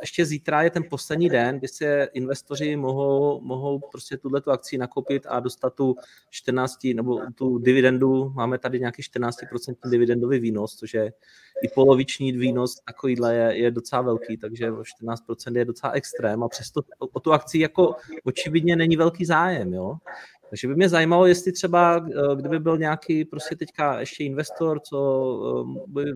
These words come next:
by se do toho zítra jako by to mohl koupit, jestli bys takovýhle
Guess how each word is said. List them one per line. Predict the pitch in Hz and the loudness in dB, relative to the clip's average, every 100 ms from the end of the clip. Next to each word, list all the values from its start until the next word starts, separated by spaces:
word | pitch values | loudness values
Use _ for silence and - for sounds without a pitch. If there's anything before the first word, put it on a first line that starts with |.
| 127 | -10
by | 127 131 | -12 -10
se | - 139 | -6 -4
do | 139 | -4
toho | 143 143 | -4 -4
zítra | 139 - 139 | -4 -2 0
jako | 131 131 147 143 139 | 0 0 0 0 0
by | 135 | -4
to | 143 | -4
mohl | 139 151 | -4 -2
koupit, | - 131 127 135 - _ - _ - | 0 2 4 2 0 _ -20 _ -16
jestli | 110 143 139 | -10 -8 -6
bys | 151 | -4
takovýhle | - - 143 151 160 | -4 -4 -2 0 0